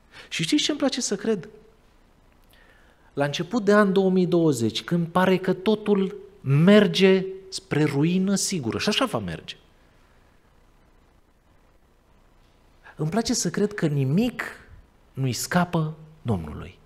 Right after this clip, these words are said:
Indiferent că se numește lider politic al lumii astăzi Donald Trump sau Papa, uh, Francisc sau, uh,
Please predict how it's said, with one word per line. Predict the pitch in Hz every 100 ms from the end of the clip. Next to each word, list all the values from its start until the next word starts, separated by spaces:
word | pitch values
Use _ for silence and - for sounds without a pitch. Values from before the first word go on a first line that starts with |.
| _ _ _ _ _ _ -
Indiferent | 254 294 302 - 240 233 240 - - - - _
că | -
se | 185 185
numește | 170 175 214 -
lider | 165 202 196 190
politic | 170 160 170 175 185 160
al | 151
lumii | 175 180 156
astăzi | 170 165 - 123
Donald | 117 170 165 151
Trump | 156 156 117 92
sau | - 104 -
Papa, | 160 156 151 147 135 - - - - -
uh, | 110 107 104 104 101 101 113 127
Francisc | 127 131 113 82 78 - - - - -
sau, | - - 147 139 139 135 135
uh, | 127